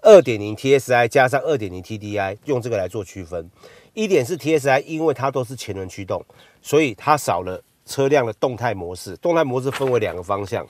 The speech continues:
第一个是four Motion 的一个智慧型的四轮驱动系统，它可以切换成雪地、一般道路、越野，还有个人化模式。另外还有一个就是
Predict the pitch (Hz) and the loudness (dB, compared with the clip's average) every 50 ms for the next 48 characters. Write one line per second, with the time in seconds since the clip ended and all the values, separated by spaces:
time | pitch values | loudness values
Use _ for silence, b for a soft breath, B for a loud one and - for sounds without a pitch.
0 | - - - 151 160 165 151 139 135 117 123 147 131 - - 147 143 139 147 147 | -12 -6 -4 -2 -2 -2 0 -2 -2 -2 -2 -4 -4 0 2 2 4 6 4 4
1 | 139 - 135 123 110 107 107 107 117 113 107 113 110 101 98 95 b b b b | 4 2 -2 -6 -4 -4 -4 -4 -4 -4 -4 -2 -2 -2 -4 -6 b b b b
2 | b b b b - - - 175 147 131 - 165 139 123 - - 104 101 107 110 | b b b b -10 -4 0 0 2 4 6 6 4 4 2 -4 -8 -6 -6 -6
3 | 101 - - 160 135 117 110 - - 123 117 123 117 107 127 123 104 92 87 90 | -6 -6 -4 -2 -2 -2 -2 -2 -6 -2 -2 -2 -2 -2 -6 -8 -6 -6 -6 -6
4 | - 117 131 123 120 104 95 - - 123 117 120 123 110 104 98 98 - - 127 | -2 -4 -2 -2 -2 -4 -4 -4 -4 -2 0 0 0 0 0 -4 -6 -4 -2 0
5 | 117 107 107 160 156 127 117 104 135 151 131 147 147 147 143 165 147 143 139 143 | 0 0 0 -2 -4 -4 -4 -6 -4 2 6 6 6 6 6 4 4 4 4 2
6 | 135 135 151 165 156 135 113 104 98 90 80 95 110 120 107 - - 156 127 113 | -2 -4 -2 -2 -2 -2 -2 -4 -6 -6 -4 -2 -2 -2 -2 -2 -2 -2 -2 -2
7 | 104 101 123 123 107 98 92 90 92 - - 107 98 - - 107 _ - 165 170 | -2 -4 -4 -4 -4 -4 -10 -12 -12 -12 -14 -14 -16 -16 -16 -12 _ 0 2 6
8 | 175 180 160 135 147 139 131 127 135 135 143 131 123 139 127 113 101 | 8 8 8 8 8 6 6 4 2 -2 -2 -2 -2 -2 -2 -4 -4